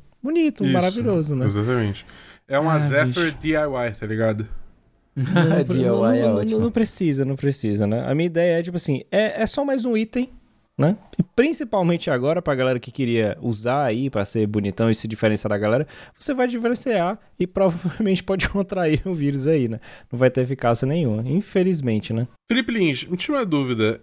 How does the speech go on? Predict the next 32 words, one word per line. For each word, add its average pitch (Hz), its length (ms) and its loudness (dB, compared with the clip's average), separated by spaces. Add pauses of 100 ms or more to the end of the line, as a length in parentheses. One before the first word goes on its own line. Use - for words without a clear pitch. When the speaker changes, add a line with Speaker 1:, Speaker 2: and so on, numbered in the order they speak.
(120)
Speaker 2:
É, 135 680 0 (300)
pelo 214 140 4
menos 240 200 -2
na 240 100 -2
legislação 185 500 0
brasileira, 131 640 0 (440)
existe 165 440 2
brecha 131 420 0
pra 127 100 -4
pro-, 139 120 -4
processar 139 720 0
a - 20 0
Razer 123 380 0
por 107 300 0
propaganda 107 360 0
enganosa? 117 540 -2
Speaker 3:
Isso 170 180 -2
vai 175 100 0
depender 180 440 0
muito 175 560 0
de 131 120 0
como 170 640 0
a 160 60 4
gente 151 520 0
vai 123 440 0
enxergar 147 640 0
esse 143 180 -6
tipo 139 320 -4
de, 127 360 0
de 113 120 -6
publicidade, 127 800 0
sabe? 90 320 0